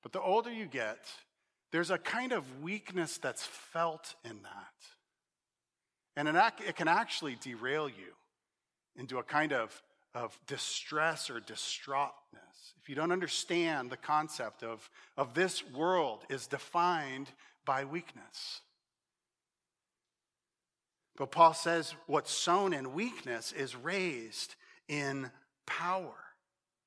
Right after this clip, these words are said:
I wonder if you can imagine a life and a body only defined by power.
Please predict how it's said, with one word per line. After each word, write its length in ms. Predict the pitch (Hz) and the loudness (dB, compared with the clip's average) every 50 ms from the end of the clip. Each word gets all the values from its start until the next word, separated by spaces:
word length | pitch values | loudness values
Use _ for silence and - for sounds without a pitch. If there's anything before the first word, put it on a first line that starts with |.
| _ _ _ _ _ _ _ _ _ _ _ _ _ _ _ _ _ _ _ _ _ _ _ _ _ _ _ | _ _ _ _ _ _ _ _ _ _ _ _ _ _ _ _ _ _ _ _ _ _ _ _ _ _ _
I 40 | - | -6
wonder 220 | 127 143 147 160 156 | -4 -2 0 -2 -2
if 140 | 143 - | -2 -4
you 80 | 160 147 | -6 -6
can 160 | - 151 135 | -4 -4 -4
imagine 640 | 127 127 131 143 156 165 175 160 143 143 127 120 120 | -2 -2 0 2 4 4 2 0 -2 -6 -6 -6 -4
a 100 | 127 123 | -2 -2
life 640 | 123 120 123 139 151 165 175 160 156 147 - - - - - - _ - | 0 2 2 2 2 2 0 -4 -6 -8 -12 -14 -16 -18 -20 -20 _ -6
and 140 | 135 139 135 | -2 0 2
a 80 | 127 | 0
body 540 | 120 107 131 131 151 175 175 170 151 135 127 - - | 2 4 4 6 8 8 6 4 2 -4 -6 -6 -2
only 420 | 151 160 170 185 190 190 190 196 190 | 0 2 2 2 0 0 -2 -4 -4
defined 760 | - - 143 - - - 147 143 151 160 165 165 170 170 143 135 | -6 -8 -10 -8 -4 -2 0 0 0 0 0 -2 -4 -4 -6 -4
by 440 | - 127 123 127 127 131 135 139 139 - - - - _ _ _ - | -2 0 2 2 2 2 0 -4 -6 -12 -18 -20 -20 _ _ _ -10
power. 460 | - - 190 190 185 190 165 113 | -8 -6 -4 -4 -4 -6 -8 -10